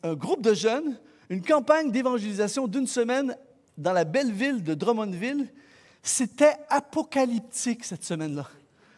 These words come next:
Il y a rien qui peut arriver. Il y a même eu une tornade.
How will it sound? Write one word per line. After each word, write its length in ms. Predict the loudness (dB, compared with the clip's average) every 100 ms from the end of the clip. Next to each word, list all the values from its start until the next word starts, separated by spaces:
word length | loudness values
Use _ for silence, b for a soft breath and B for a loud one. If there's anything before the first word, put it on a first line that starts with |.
| b b b
Il 60 | 2
y 40 |
a 40 | 2
rien 320 | 4 2 2
qui 160 | 2 -2
peut 100 | -2
arriver. 320 | -2 -2 -4 -8 b b b b b
Il 80 | 2
y 20 |
a 60 | 4
même 180 | 4
eu 100 | 2
une 140 | -4 -4
tornade. 640 | 0 0 4 4 2 -2